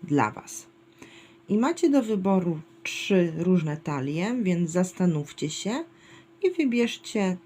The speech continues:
tą, która najbardziej przyciąga Wasze spojrzenie.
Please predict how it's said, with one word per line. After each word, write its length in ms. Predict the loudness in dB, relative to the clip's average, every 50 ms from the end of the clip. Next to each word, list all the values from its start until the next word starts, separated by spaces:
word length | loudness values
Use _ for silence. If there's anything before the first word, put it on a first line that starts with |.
| -8 -4
tą, 280 | 0 2 2 2 0 -2 -6
która 360 | -10 -6 -4 -2 0 0 0
najbardziej 560 | -2 -2 -4 -2 -2 -2 -2 -2 -4 -4 -6
przyciąga 540 | -6 -8 -12 -8 -6 -4 -4 -2 -2 -4 -4
Wasze 500 | -2 -4 -4 -4 -6 -8 -8 -8 -8 -8 -10 -14 _ _ _ _ _ _ _ _ -16
spojrzenie. 640 | -16 -10 -6 -2 -2 -2 -2 -4 -6 -8 -8 -10